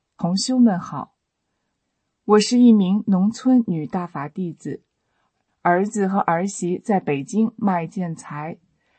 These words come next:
孙子在北京上学。由于原来的建材市场被拆除，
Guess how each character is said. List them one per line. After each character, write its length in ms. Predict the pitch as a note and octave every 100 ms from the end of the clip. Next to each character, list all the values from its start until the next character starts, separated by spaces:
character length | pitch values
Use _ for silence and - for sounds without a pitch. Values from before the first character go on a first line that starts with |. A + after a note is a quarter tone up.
| _
孙 280 | - - C4
子 220 | B3+ G#3
在 160 | F3+ F#3+
北 180 | F3 A#2+
京 220 | - G#3
上 240 | G3+ E3
学。 420 | E3+ - D3+ D#3 - _ _ _ _ _ _ _
由 140 | F#3
于 200 | F#3+ G3+
原 200 | F#3+ F3
来 160 | F#3+ E3+
的 120 | F#3+
建 240 | F#3+ G3 F3+
材 200 | D3+ D#3+
市 220 | - F3
场 260 | E3+ D3
被 160 | C#3+ E3
拆 300 | - G#3+ G#3+
除， 400 | G#3 - C#3+